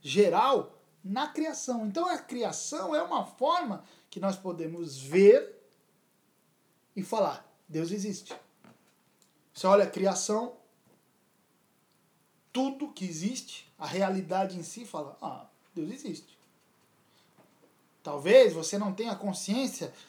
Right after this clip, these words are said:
de, de, de toda a questão da salvação, isso talvez seja impossível. Mas você pode dizer:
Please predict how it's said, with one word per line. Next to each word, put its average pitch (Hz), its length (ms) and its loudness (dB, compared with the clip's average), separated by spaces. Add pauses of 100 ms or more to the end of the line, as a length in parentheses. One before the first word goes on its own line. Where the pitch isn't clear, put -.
(320)
de, 190 420 -6
de, 165 380 -10 (420)
de 151 140 -14
toda - 260 -2
a 202 60 -2
questão 190 760 2
da 170 140 -2
salvação, 160 1200 -6 (280)
isso 156 200 -12
talvez 165 280 -6
seja 165 180 -10
impossível. 190 680 -12 (880)
Mas 147 160 -6
você 160 200 -4
pode 151 260 -8
dizer: 135 380 -8